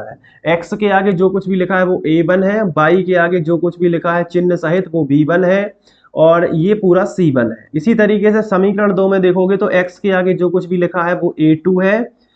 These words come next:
और वाई के आगे जो कुछ भी लिखा है चिन्ह सहित आपको लिखना है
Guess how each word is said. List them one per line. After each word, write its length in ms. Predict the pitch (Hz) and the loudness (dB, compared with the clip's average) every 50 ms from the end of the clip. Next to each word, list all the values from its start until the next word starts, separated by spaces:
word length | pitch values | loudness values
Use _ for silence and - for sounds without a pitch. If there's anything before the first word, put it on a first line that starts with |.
| _ _ - - | _ _ -8 -4
और 140 | 151 147 | -2 -2
वाई 280 | 131 127 151 156 170 190 | 0 0 2 2 2 0
के 120 | 185 185 185 | 0 0 0
आगे 220 | 175 175 180 190 | 0 0 0 0
जो 180 | 180 156 175 170 | 0 0 0 0
कुछ 160 | 165 180 175 | 0 -2 -2
भी 120 | 170 180 | -2 -2
लिखा 280 | 175 170 170 170 180 170 | -2 -2 -2 -2 0 -2
है 80 | 180 185 | -2 -2
चिन्ह 300 | 180 175 170 170 170 170 | -2 -2 -2 0 0 -2
सहित 300 | 170 170 160 170 170 175 | -2 -2 -4 -4 -2 -2
आपको 280 | 170 160 - - 175 165 | -4 -4 -4 -4 -2 0
लिखना 380 | 151 147 143 170 165 170 170 | 0 -2 -2 -2 0 0 0
है 200 | 156 165 - - | 0 -2 -4 -6